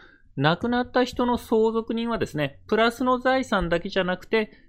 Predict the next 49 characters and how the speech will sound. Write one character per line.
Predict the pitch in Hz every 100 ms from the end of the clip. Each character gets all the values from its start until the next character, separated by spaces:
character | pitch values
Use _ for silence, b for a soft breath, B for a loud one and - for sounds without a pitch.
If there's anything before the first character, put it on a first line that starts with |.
| - -
借 | 214 208
金 | - 262 247
な | 226
ど | 208
の | 226 233 233 -
マ | 170 220
イ | 247
ナ | 254 254
ス | 254
の | 254 233
財 | 233 233 226
産 | 226 226 254
も | 269 247 -
引 | - 151
き | -
継 | 113
ぐ、 | 92 131
承 | - - 160
継 | 151 156 143
す | 165
る |
こ | 175 226
と | 226
に | 139
な | 87
り | 90
ま | 85
す。 | - 90 - b b b _
で、 | - 247
た | - 277
だ | 269
し | -
で | 139
す | - 156
ね、 | 175 b b
家 | - 226 226
庭 | 269 285 285
裁 | - 254 269 262
判 | 262 262 254
所 | 262
で | 208
相 | 131 - 233 240 254
続 | 247 233 226
放 | - 247 220
棄 | - -
を | 190
す | -
れ | 160
ば | 156 196 196